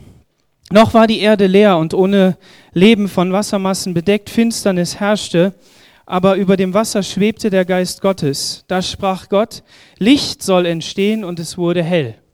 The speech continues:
Wir haben heute schon von dem Wort Gottes gehört und dass es in unser Leben hineinsprechen soll und dass wir uns nicht ablenken lassen von allen möglichen,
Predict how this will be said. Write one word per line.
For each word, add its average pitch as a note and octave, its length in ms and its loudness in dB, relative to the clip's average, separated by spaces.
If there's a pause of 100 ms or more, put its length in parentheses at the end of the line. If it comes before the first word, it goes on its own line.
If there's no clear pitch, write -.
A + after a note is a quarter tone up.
(800)
Wir G3+ 80 4
haben B3+ 140 0
heute C4 240 2
schon C4 240 -2
von A#3+ 160 -4
dem A#3 120 -4
Wort A3+ 260 0
Gottes A3+ 340 -4
gehört G3+ 460 2
und E3 100 -6
dass F3 180 -2
es F#3+ 260 -4 (300)
in G3+ 140 -4
unser G#3 200 0
Leben A3+ 280 0
hineinsprechen A3 840 -2
soll G#3+ 260 2
und G#3 140 -2
dass F#3+ 240 -4
wir F#3+ 280 2 (360)
uns G3+ 400 -4
nicht G#3 260 -6
ablenken A3+ 480 -2
lassen G#3+ 360 -4
von G#3+ 200 -6
allen A#3 280 -4
möglichen, G#3+ 680 -4